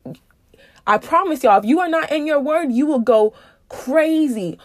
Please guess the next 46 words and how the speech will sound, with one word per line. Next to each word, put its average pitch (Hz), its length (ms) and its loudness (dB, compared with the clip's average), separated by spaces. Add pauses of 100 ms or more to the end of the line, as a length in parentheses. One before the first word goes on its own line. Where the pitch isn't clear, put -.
(140)
thinking 262 340 0
through 240 220 -2
these 208 180 -10
things. 165 440 -2
And 220 120 0
that's 247 180 -2
why 247 120 2
scripture 254 280 -4
talks 240 240 -8
about 220 160 -2
how 220 100 2
we 233 100 0
have 220 100 0
to 220 100 -4
think 220 220 -6
on 202 160 -4
things 220 200 -6
that 196 100 -2
are 175 80 0
true 247 320 -4
and 180 120 -2
noble 202 300 -2
and 175 100 -4
just 214 280 -2
and 185 100 -4
pure 240 180 -4
and 180 160 -4
lovely 220 300 0
and 185 100 -4
of 180 80 -8
good 214 160 -4
report. 262 480 -2 (300)
Because 233 220 2
if 214 80 -4
you 302 160 0
think 330 180 -8
about 240 380 -2
God, 220 560 0
if 220 80 -8
you 240 100 -2
take 285 240 -8
your 240 80 2
focus 240 320 -2
off 214 160 -4
your 220 100 -8
situation 220 800 -6